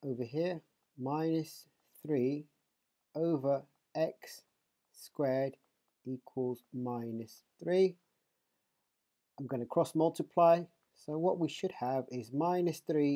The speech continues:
is equal to minus three x squared. I'm gonna divide both sides by negative three. So what we should have is one equals x squared.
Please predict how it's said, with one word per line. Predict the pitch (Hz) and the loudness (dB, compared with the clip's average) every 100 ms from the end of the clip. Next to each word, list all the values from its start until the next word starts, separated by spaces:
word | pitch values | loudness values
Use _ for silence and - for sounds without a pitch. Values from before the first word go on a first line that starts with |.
| 131 | 0
is | 131 | -2
equal | 143 143 147 139 - | -2 -2 -4 -4 -4
to | 139 135 | -2 0
minus | 131 151 165 175 170 160 - _ - | 0 0 2 0 -2 -6 -14 _ -4
three | 139 131 131 127 _ _ _ 139 | 2 2 2 -4 _ _ _ -6
x | 135 - - - _ _ _ _ _ _ | -6 -8 -20 -20 _ _ _ _ _ _
squared. | - - - - 131 127 160 170 _ _ _ _ _ _ _ _ - | -20 -18 -14 -2 0 0 -2 -4 _ _ _ _ _ _ _ _ -10
I'm | 123 | -4
gonna | 135 | -4
divide | 107 135 113 165 185 185 185 | -2 -4 4 8 10 8 6
both | 180 175 | 4 4
sides | - 180 156 147 - - | 0 2 4 4 -2 -2
by | 135 120 120 | 2 2 2
negative | 120 120 117 120 - - | -2 -4 -6 -8 -10 -10
three. | - 180 190 - _ _ _ | 0 2 2 -2 _ _ _
So | - 120 | -16 -6
what | 123 117 | -6 -6
we | 117 | -8
should | - 175 | -6 -6
have | 143 117 123 143 - _ _ _ _ _ - | -6 -6 -4 -4 -8 _ _ _ _ _ -12
is | 120 107 | -10 -10
one | 127 139 143 143 143 | -6 -2 0 -2 -4
equals | 135 123 - 127 120 110 _ - | -6 -6 -6 -6 -4 -8 _ -2
x | 110 - - - _ _ _ _ _ | -2 -4 -18 -20 _ _ _ _ _
squared. | - - - 175 190 190 185 | -20 -18 -2 4 8 8 6